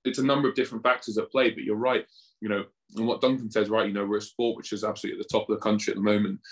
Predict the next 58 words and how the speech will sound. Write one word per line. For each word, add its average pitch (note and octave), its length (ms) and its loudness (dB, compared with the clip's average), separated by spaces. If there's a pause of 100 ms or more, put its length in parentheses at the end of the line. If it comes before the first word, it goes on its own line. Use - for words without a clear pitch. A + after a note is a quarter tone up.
(200)
you F#2+ 80 -2
know, F#2+ 100 4
with, F#2+ 260 2
with G2 220 4 (340)
people A2+ 240 6
who G#2+ 220 8
are G2+ 220 4 (260)
winning A2+ 300 0
medals A2 360 2
at G#2 220 2
Worlds, A2+ 460 2
Olympics, A2 440 -6
Commonwealth A#2 400 -2
Games, A2 360 -2
you G#2+ 80 -6
know, G#2 200 0
and G2+ 140 -2 (640)
really C3 240 6
kind C3+ 180 2
of A#2 200 -4
bring C3+ 180 0
home B2+ 160 -2
some A#2 160 -12
silverware A#2 480 2
for A2+ 120 -4
the G#2+ 60 -4
nation. A#2 400 -4
And G2+ 80 -6
it's - 160 -8
like, G#2+ 200 2
sometimes A2 420 0
it - 160 -20
can B2 160 0
get G2 120 2
a - 20 -2
little G2 140 -2
bit - 140 -14
frustrating G2+ 460 -2
that G2 120 -4
it's - 180 -8
not, G2 240 -4
um, G2 280 2 (680)
it's C3 180 2
not B2+ 160 2 (120)
getting A2 180 6
the A2 40 6
coverage A2 320 4
it G#2 80 0
deserves. G#2+ 300 4
And C3+ 160 -2
it's C3+ 220 -2
funny D3+ 180 4
you C3+ 60 4
mentioned C3 280 0
personalities B2 640 -2
there, A#2+ 160 -2
you G2+ 100 -12
know, G2+ 80 -14